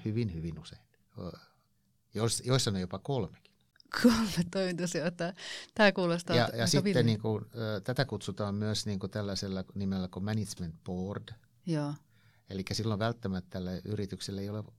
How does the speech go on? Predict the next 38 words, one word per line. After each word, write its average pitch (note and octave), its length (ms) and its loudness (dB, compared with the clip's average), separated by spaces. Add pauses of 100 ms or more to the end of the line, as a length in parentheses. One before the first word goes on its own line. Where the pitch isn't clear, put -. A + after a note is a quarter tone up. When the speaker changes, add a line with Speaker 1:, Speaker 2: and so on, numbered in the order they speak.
(100)
Speaker 1:
suoranaista F#2 840 -4
hallitusta. - 720 -4 (300)
Siellä F2+ 240 -4
on G2 100 0
omistaja F#2 520 0
tietysti D#2+ 360 -10
sitten, - 260 -12
joka F2 300 -6
ant-, F2 180 -10 (100)
esittää F#2 380 -6
omistajatahtoa, F#2 1000 -8 (640)
mutta F#2 220 -6
siinä F#2 240 0
ei G2+ 80 -2
ole G#2 220 -2
tällaista F2+ 300 -6
niinku F2+ 140 -8
suomalaisen E2+ 500 -4
tyyppistä D#2+ 400 -12
hallitusta - 500 -10
silloin. - 220 -20 (800)
Speaker 2:
Niin, A#3+ 440 -2
niin. C#3+ 340 -2 (320)
Elikkä F3 260 0
nämä, G3+ 320 4
nämä G#3+ 300 2
tämmönen F3 240 4
management E3+ 520 2
board D#3+ 280 0
on D#3+ 140 2
sitten D#3+ 300 -2
kuitenkin D#3+ 420 2
enemmän D#3 380 4
kiinni D3+ 300 0
siinä D3+ 240 -2
operatiivisessa D3 800 -4
tekemisessä - 720 -4
ja - 220 -8